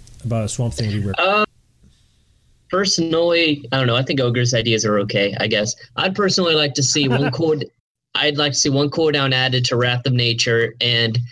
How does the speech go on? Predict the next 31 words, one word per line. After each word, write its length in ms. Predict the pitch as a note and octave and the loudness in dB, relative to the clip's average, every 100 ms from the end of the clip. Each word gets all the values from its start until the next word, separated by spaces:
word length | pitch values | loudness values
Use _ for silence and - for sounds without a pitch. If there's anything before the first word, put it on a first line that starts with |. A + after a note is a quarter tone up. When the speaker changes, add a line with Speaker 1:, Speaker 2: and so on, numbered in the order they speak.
| - _ - | -14 _ -6
Speaker 2:
have 160 | C3 | -2
it 80 | B2+ | 0
apply 360 | A#2+ A#2+ C#3 B2+ | -2 -2 -2 0
some 160 | B2 A#2+ | 0 0
speed 420 | - D#3 D#3 C3+ | 0 0 0 0
downs 420 | B2+ A2+ G#2+ G#2+ | 0 0 0 -2
in 120 | A#2 | -2
addition 360 | A#2+ B2 A#2+ A#2+ | 0 0 0 0
to 80 | A2+ | 0
the 80 | |
meter 320 | A2+ A#2+ A2 G#2+ | 2 2 0 0
down. 240 | G#2+ G#2 | 0 0
That 140 | A2+ | 0
way 140 | A2 A2 | 0 0
it 80 | G#2+ | 0
makes 240 | A#2 - | -2 -2
it 80 | A#2 | -2
a 60 | A#2+ | -2
bit 180 | A#2 - | -2 -2
more 120 | A2+ | -2
impactful. 540 | A2 B2 A2+ - G#2+ A2 | -2 -4 -6 -4 -4 -4
Speaker 1:
That'd 100 | B2 | -6
be 80 | |
cool. 240 | B2+ G#2 A2+ - - | -14 -14 -18 -12 -2
Speaker 2:
Um, 240 | B2+ B2+ B2 - _ _ _ _ - | 0 0 -4 -14 _ _ _ _ -4
instead 340 | C3 - E3 | -2 0 0
of 100 | G3 | 0
it 140 | F#3+ D3+ | 0 0
being 240 | E3+ E3 | 0 2
an 80 | D#3 | 2
enrage 760 | C#3 B2+ A#2+ C#3 F3+ F#3+ - | 2 2 2 0 0 0 -2